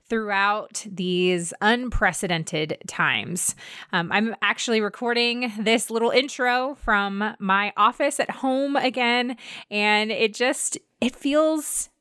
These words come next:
I mean, I'm glad to be at home, but it feels weird if I'm being honest. This interview that you are about to hear was recorded many weeks ago before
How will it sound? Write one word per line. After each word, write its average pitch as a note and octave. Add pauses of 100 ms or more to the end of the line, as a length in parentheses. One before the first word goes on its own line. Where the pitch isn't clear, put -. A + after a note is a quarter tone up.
(100)
I A#3
mean, C4
I'm B3
glad G#3+
to C#4
be A#3+
at G#3
home, G#3+
but B3
it -
feels D#4+
weird B3
if G3
I'm F3+
being E3+
honest. - (680)
This A#3
interview C4+
that B3
you A3
are G3
about F#3+
to G#3+
hear G3+
was G3+
recorded F#3 (140)
many A#3
weeks A#3+
ago G#3+
before G#3+